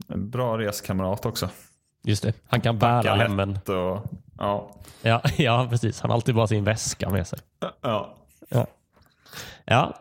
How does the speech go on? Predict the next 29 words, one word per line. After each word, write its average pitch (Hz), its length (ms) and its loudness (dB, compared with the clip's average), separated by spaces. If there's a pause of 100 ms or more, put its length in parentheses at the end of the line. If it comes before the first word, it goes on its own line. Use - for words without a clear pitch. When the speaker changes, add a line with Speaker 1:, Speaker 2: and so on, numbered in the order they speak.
(180)
Speaker 2:
okej. 127 500 0 (460)
Eh, 117 880 4 (160)
då 131 180 2
går 147 120 2
vi 131 80 0
till 120 400 0
Fredrik 113 760 0 (120)
som 110 560 2
inte 131 220 0
har 123 80 4
en 113 100 4
fråga 123 800 2 (340)
utan 107 320 2
han 113 440 2
ställer 104 720 0
dig 107 160 2
inför 104 280 2
ett 107 120 2
moraliskt 107 720 2
dilemma. 110 680 2 (520)
Speaker 1:
Aj, 90 160 -2
aj, 78 80 -4
det 104 60 2
här 95 360 4
Speaker 2:
Eh. 87 120 -2
Speaker 1:
brukar 92 260 -2
aldrig 87 180 0
sluta 90 280 -4
bra. 92 280 -2